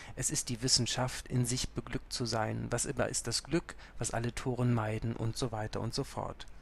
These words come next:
Engel sagt dazu: „Hier ist auch Silbenmaß und Reim,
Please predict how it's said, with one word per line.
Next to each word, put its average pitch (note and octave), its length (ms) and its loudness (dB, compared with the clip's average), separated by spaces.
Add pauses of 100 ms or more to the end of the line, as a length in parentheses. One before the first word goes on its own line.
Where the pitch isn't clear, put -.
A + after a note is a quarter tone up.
(420)
Engel A#2+ 240 4 (340)
sagt C#3+ 360 2
dazu: F#3+ 400 -4 (840)
„Hier G#3+ 240 8
ist - 280 4
auch D3 260 10
Silbenmaß A#2 640 4
und A#2 260 0
Reim, A#2 340 4